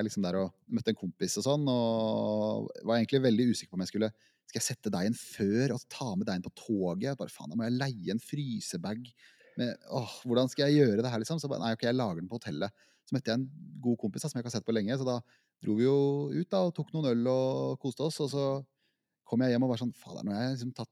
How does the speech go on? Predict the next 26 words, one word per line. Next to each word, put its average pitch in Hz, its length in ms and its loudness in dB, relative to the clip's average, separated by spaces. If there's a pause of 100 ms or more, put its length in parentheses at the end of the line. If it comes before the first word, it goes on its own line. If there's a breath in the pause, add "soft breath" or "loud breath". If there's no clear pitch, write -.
(100)
litt 113 320 -12
for 139 140 -4
mange 117 180 0
øl 123 160 2
til 117 160 -4
at 101 140 -2
jeg - 80 -6
skal 135 100 -8
stå 107 200 -4 (260)
og 123 100 -6
lage 120 220 -2 (100)
deig.» 160 220 0 (100)
Så 147 60 -4
jeg 139 100 -2
sto 127 240 0
litt 143 80 -2
sånn 175 140 -2
halvbrisen 95 500 0
på - 80 -4
hotellrommet 95 480 0
og 139 60 2
lagde 104 260 0
den 101 160 2
bigaen 85 320 -2
egentlig, 135 240 -4
som 127 140 2